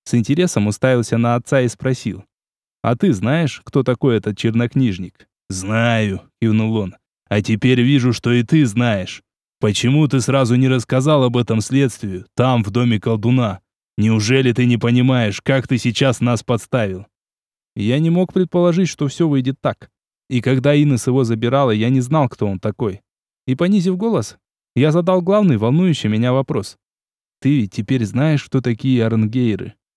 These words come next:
Отец бросил в мою сторону злой взгляд. Не ответил и отвернулся. "В том, что у нас мухи, есть и твоя вина",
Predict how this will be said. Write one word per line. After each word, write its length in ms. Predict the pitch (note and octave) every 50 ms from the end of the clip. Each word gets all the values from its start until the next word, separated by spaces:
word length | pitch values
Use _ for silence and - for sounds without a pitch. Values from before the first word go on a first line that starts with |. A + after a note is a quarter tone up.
| _ _ _ _ _
Отец 360 | - A#2+ A#2 - G3 G3+ E3 D3
бросил 420 | A#2 A#2+ C#3 C#3+ - - C3 A#2+
в 40 | A#2+
мою 200 | B2+ B2+ B2+ B2
сторону 420 | - - F3 F3 E3 C3+ G#2+ G2+
злой 260 | F#2+ F2+ G#2+ A#2+ C3
взгляд. 560 | C3+ B2 B2 B2 C#3+ C#3+ A#2+ - - - - _ _ _ _ _ _ _ _ -
Не 100 | B2 C#3
ответил 460 | D3 C#3+ - G3+ G#3 - F#3 F3 E3+
и 40 | E3+
отвернулся. 760 | D#3+ C#3+ D3+ D#3+ D#3+ E3 F3 E3+ D3 - - - F#2 - _ _ _ _ _ _ _ _ _ _ _ _ _ _ _
"В 100 | - -
том, 240 | - F#3 F#3+ F#3 E3
что 260 | - - - C#3 C#3+
у 60 | D3
нас 240 | D3+ D#3 D#3+ C#3+ -
мухи, 280 | D3+ E3 F#3+ F3 - A2
есть 340 | G#2 G#2 A#2 C#3+ C#3+ - D#3
и 60 | C#3+
твоя 380 | - D3+ D#3+ D3 C#3+ C#3 C#3
вина", 400 | D3 D#3 D3+ C#3 A2+ F#2+ F#2 G2+